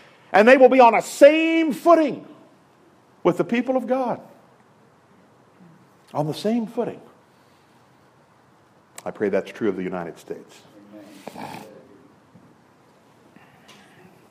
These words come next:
Speaker 1: There's a second thing I want us to notice, not only the imperative of godly nations, but also the importance, the necessity of godly rulers.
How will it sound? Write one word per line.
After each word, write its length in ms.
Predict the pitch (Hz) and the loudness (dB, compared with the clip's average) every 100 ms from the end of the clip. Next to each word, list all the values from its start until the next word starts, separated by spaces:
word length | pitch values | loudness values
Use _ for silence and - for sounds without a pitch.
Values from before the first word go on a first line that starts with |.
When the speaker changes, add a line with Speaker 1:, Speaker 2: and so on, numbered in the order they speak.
| - - _ - | -20 -20 _ -4
Speaker 1:
There's 140 | 156 | -2
a 60 | 190 | -2
second 300 | 254 247 107 | -2 -4 -4
thing 160 | 107 98 | -6 -4
I 60 | |
want 160 | 95 95 | -4 -6
us 80 | - | -8
to 100 | 101 | -6
notice, 360 | 95 147 147 | -2 -4 -2
not 160 | 147 135 | 0 0
only 200 | 127 110 | -4 -8
the 140 | 101 | -8
imperative 720 | 98 - 131 113 95 85 - - - - - - _ - - - - - | -8 -4 0 0 -2 -8 -18 -20 -20 -20 -20 -20 _ -20 -20 -20 -20 -12
of 140 | 101 | -4
godly 300 | 110 104 98 | -2 -2 -4
nations, 580 | 98 107 104 107 170 - - - - - _ _ _ _ _ _ _ _ _ _ _ _ _ _ _ _ - - - | -4 -4 -6 -14 -14 -18 -20 -20 -20 -20 _ _ _ _ _ _ _ _ _ _ _ _ _ _ _ _ -20 -10 -2
but 140 | 117 | 4
also 480 | 135 180 - 175 160 | 4 2 0 -4 -2
the 100 | 165 | -2
importance, 560 | 160 - 160 156 101 | -4 0 0 0 -6
the 100 | - | -8
necessity 580 | 117 117 170 156 131 151 | -6 -4 -4 -6 -6 -6
of 180 | 131 110 | -6 -4
godly 480 | 123 151 165 180 180 | 0 0 0 -6 -6
rulers. 1120 | 147 131 156 175 131 85 73 - - - | -6 -8 -6 -4 -6 -8 -12 -20 -20 -20